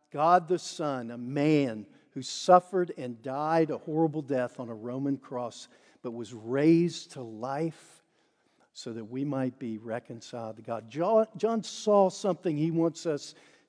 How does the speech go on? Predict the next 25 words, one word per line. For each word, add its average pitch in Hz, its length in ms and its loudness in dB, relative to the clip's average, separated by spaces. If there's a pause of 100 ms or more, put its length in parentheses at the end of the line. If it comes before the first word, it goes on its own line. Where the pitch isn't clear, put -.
to 139 120 -6
see. 127 520 -4 (520)
He 139 120 -8
wrote 175 420 4
this 208 280 6
book, 175 420 6
this 165 240 4
gospel, 165 760 2 (320)
so 147 140 -4
we 170 180 6
would 190 160 4
see 185 220 4
this. 147 260 2
He 160 100 -8
says 165 340 2
it 170 120 -2
like 156 240 0
this 165 240 -2
in 139 120 -6
John 147 360 4
one, 127 360 0 (680)
verse 151 220 2
fourteen, 160 640 2
"The 147 100 2
Word, 143 760 2